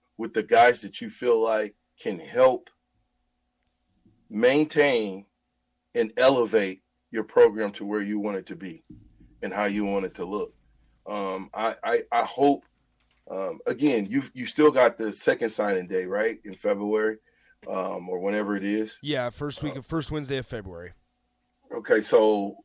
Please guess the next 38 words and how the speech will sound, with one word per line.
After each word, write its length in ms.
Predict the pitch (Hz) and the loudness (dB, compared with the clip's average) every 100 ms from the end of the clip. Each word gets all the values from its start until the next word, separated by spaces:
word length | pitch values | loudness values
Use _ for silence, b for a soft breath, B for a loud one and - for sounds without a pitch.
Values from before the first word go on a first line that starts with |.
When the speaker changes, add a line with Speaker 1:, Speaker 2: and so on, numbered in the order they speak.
| - | -6
Speaker 1:
you 120 | 139 | 0
know, 420 | 135 127 120 110 - _ _ _ _ - | 6 6 4 -4 -14 _ _ _ _ -10
when 140 | 120 | -6
we 80 | 123 | 2
talk 220 | 113 139 | 6 6
about 220 | 131 127 | 6 6
offensive 420 | 120 127 127 - 113 | 6 2 0 -4 -2
linemen, 420 | 110 120 120 117 | 0 2 4 4
and, 240 | 123 131 | 2 4
and, 140 | 165 165 | 2 4
and 160 | 185 | 2
if 120 | 185 | 2
you 100 | 208 | 0
really 180 | 196 247 | 0 2
look 200 | 196 185 | 2 2
at 100 | 160 | 0
this 140 | 143 - | -2 -4
class 420 | - 156 143 - | 2 6 6 2
and 140 | 117 | -4
where 180 | 120 131 | -2 -2
it's 100 | 120 | -2
shaped 360 | - 127 110 127 | -4 -4 0 0
up 180 | 110 | 2
already, 580 | 110 95 95 147 107 92 _ _ _ _ _ _ _ | 2 0 4 4 4 -4 _ _ _ _ _ _ _
uh, 120 | - - - | -6 -6 -2
we've 220 | 143 277 | -2 2
got 240 | - - | 6 6
some 120 | - | 4
good 220 | 151 202 156 | 2 4 8
linemen 480 | 165 208 170 123 - | 8 8 4 0 0
in 200 | 160 147 | 0 2
that 180 | 120 | 0
class. 580 | - 139 143 - - - _ _ _ _ _ _ _ _ _ _ _ _ _ _ _ _ _ _ _ _ _ | 0 0 0 -4 -16 -20 _ _ _ _ _ _ _ _ _ _ _ _ _ _ _ _ _ _ _ _ _
If 160 | - - | -14 -6
you 100 | 123 | 6
look 200 | 160 - | 6 6
at 100 | 113 | 0
it. 160 | - | -8